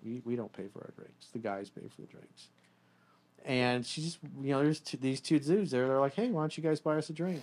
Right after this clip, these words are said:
And they're like, "Sure." <laughs> So they bought 'em, showed her <laughs> how it was. And after that, every time sh-, you know, she went out with her, her friend, she never paid, she didn't have to buy anything. It was either ladies' night or the guys were paying.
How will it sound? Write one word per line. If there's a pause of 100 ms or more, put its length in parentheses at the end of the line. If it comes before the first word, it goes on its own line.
(160)
And
they're
like,
"Sure."
<laughs> (540)
So
they
bought
'em, (400)
showed
her (360)
<laughs>
how
it
was.
And (320)
after
that,
every
time
sh-,
you
know,
she
went
out
with
her, (320)
her
friend, (920)
she
never
paid, (160)
she
didn't
have
to
buy
anything. (480)
It
was
either
ladies'
night
or
the
guys
were
paying.